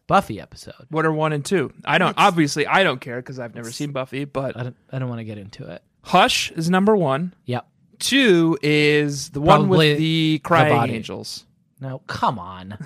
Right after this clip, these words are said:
Speaker 1: <laughs> You know, you know what you're doing. <laughs> You're not gonna bait me. <laughs> Look, I think two is The Body. It's controversial. And then three is the musical episode, which is also controversial. But if you don't like Hush as number one, I don't wanna talk to you. Tanner,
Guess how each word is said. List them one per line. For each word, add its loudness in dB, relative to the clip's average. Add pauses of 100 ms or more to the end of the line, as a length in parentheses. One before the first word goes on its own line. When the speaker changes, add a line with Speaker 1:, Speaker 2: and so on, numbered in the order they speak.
Speaker 1:
<laughs> -20 (360)
You 0
know, 2
you -4
know 0
what -4
you're -6
doing. -10 (220)
<laughs> -16
You're -2
not -2
gonna -2
bait -8
me. -6 (320)
<laughs> -14
Look, 4
I 4
think 2
two 4
is 0
The -2
Body. 2
It's -6
controversial. -6 (100)
And 0
then -2
three -6
is -6
the -10
musical -10
episode, -12
which -18
is -10
also -12
controversial. -16
But -10
if -8
you 0
don't 2
like 0
Hush -4
as -10
number -6
one, -8 (100)
I 0
don't -4
wanna -8
talk -16
to -18
you. -16 (160)
Tanner, 0